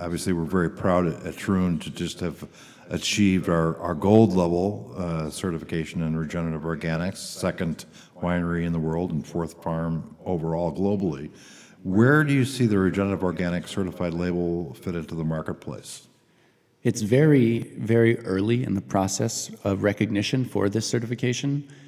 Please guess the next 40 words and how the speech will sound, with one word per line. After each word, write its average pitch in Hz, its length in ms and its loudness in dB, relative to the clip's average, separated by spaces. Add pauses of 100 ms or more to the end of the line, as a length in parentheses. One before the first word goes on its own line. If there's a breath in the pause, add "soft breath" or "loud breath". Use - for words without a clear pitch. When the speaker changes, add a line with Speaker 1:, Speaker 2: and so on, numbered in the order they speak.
(160 loud breath)
Speaker 2:
but 101 120 2
I 98 80 2
think 120 260 2
it 101 80 4
has, 90 440 0
this - 200 -2
is 110 80 -4
the 101 80 -2
best 98 300 -2
home 98 360 0
for 110 440 2
it, 127 120 2 (140)
um, 92 300 -4
right 107 200 4
in 101 80 2
the 95 60 2
middle. 90 320 -2
I 95 80 -4
think 95 320 -6
it, 98 100 0
it - 460 -6
helps - 460 2
further 113 480 0
the 98 160 0
envelope 101 500 0
of 95 440 -2 (380 loud breath)
bringing 156 420 4
the 101 60 2
people 107 480 0
back 95 320 -4
into 95 200 -4
the 92 160 0
equation 95 920 -2
of 92 140 -4
these 95 160 0
businesses 104 640 0
and 101 240 -2
of 92 100 -4
the 113 60 -8
farms. 90 640 -8